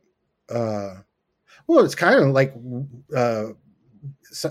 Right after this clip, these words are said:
similar to what I was saying before. I mean, it was easy for me to go and improvise, and then you, you know, you record the show or whatever. When I could make my tape things at home with my, with my, but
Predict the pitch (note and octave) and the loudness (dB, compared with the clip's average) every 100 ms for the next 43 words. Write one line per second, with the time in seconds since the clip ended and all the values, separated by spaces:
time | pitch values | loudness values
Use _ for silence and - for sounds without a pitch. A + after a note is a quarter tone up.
0 | - - A3 G#3 B2 A#2 A#2 C#3+ B2+ A#2+ | -6 -2 0 2 0 -2 -2 0 0 -2
1 | D#3 C#3+ D3+ C#3+ C#3 E3+ G3+ G#3+ F#3+ D#3+ | 0 4 4 4 2 0 2 4 4 2
2 | D3 C#3 C3+ C3 A2+ C3+ B2 B2 A#2 A#2 | 2 2 2 0 -2 -4 0 0 0 0
3 | C#3+ C#3 A#2 G2+ G2 G2 A2+ - _ _ | 0 2 0 -2 -6 -10 -12 -16 _ _
4 | B2 C3 B2+ C3 B2 A2 C3+ A2 A2 A2+ | -4 0 0 0 -2 -4 -6 -6 -6 -6
5 | A2+ - B2 A#2+ G#2 - A#2+ A#2 G#2+ G2 | -8 -6 -4 -4 -4 -6 -4 -2 -4 -6
6 | G#2+ A2 G2 G#2+ _ _ _ - - D3 | -6 -6 -8 -12 _ _ _ -10 0 4
7 | C#3 C3 D#3 D#3 D#3 - - G3 G#3 - | 4 2 2 4 4 2 2 2 2 2
8 | C#3+ A#2 A2 A2+ A2 A2 A2+ _ _ _ | 2 2 -4 -4 -4 -4 -8 _ _ _
9 | _ A#2 A#2 A#2 G#2+ A2 B2+ A#2 A#2+ A2+ | _ -8 -4 -4 -4 -6 -8 -10 -10 -8
10 | G#2+ - _ - - - C#3+ C3 | -8 -10 _ -20 -4 2 2 2